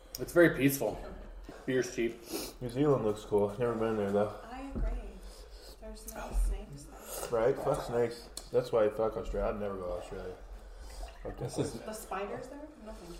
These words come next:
Speaker 1: I'm gonna puke from all this milk, but it'll be worth it.
Speaker 2: Dude, you're doing a wing challenge and a
Speaker 1: It's
Speaker 2: gallon
Speaker 1: working,
Speaker 2: milk
Speaker 1: though.
Speaker 2: challenge at the same time.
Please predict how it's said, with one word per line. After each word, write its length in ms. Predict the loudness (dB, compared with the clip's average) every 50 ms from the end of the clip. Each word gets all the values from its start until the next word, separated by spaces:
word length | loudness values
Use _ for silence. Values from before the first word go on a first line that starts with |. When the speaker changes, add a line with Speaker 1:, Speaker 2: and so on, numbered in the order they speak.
| -4
Speaker 1:
I'm 80 | -2 2
gonna 180 | 4 4 2 2
puke 260 | 4 2 2 2 2
from 140 | 0 -2 -2
all 80 | 0
this 140 | 0 -2 -2
milk, 240 | 2 2 2 2 2
but 80 | 0 0
it'll 120 | 0 0
be 80 | 0 0
worth 280 | 2 2 2 2 2
it. 100 | -2 -2 -2 -4 -10 -12 -14 -14 -12 -12 -12 -12 -12 -14 -14 -14 -12 -12 -12 -10 -8 -6
Speaker 2:
Dude, 100 | -4 -2
you're 100 | -2 2
doing 180 | 2 4 6 6
a 60 | 6 6 4
wing 100 | 4 4
challenge 380 | 4 6 6 6 6 6 4
and 160 | 2 2 2
a 80 | 2 0 0 -6 -4 4
Speaker 1:
It's 140 | 4 6 8
Speaker 2:
gallon 160 | 10 12 12
Speaker 1:
working, 200 | 12 12 12 12 12 12
Speaker 2:
milk 20 | 12
Speaker 1:
though. 100 | 12 12
Speaker 2:
challenge 260 | 12 10 8 6 4
at 80 | 2 2
the 180 | 4 4 4 6
same 220 | 6 6 6 6
time. 300 | 4 4 4 4 4 2